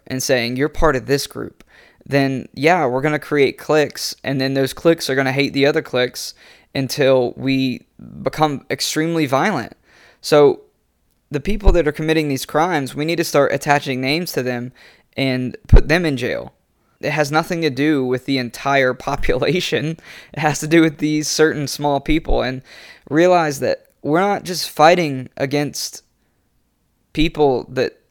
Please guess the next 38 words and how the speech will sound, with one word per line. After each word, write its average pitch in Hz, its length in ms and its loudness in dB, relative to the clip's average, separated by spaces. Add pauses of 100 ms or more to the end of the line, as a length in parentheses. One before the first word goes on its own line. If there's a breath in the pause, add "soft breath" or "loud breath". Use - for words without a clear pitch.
(120)
are 135 220 6
on 147 140 2
the 139 100 -4
news 139 640 -2
and 127 140 -6
politicians. 143 760 -2
We're, 123 220 -8
we're 131 120 -6
fighting 170 400 2
against 147 360 -2
evil, 143 460 -4 (800 soft breath)
sin. 160 500 -4 (300)
In 143 140 -6
Ephesians 160 440 -6
six 139 240 -6
twelve 135 320 0
and 131 140 -6
thirteen, 127 380 -4
it 117 60 -8
says, 120 400 -4 (280 soft breath)
"For - 160 -4
we 151 160 -2
do 160 120 -2
not 147 280 -2
wrestle 170 380 -2
against 135 520 -6
flesh 139 540 -4
and 139 160 -6
blood, 127 540 0 (100)
but 139 320 2
against 143 380 -4
the 135 80 -2
rulers, 135 580 0
against 139 280 -4
the 139 120 0
authorities, 143 640 -2
against 131 360 -2
the 127 220 -2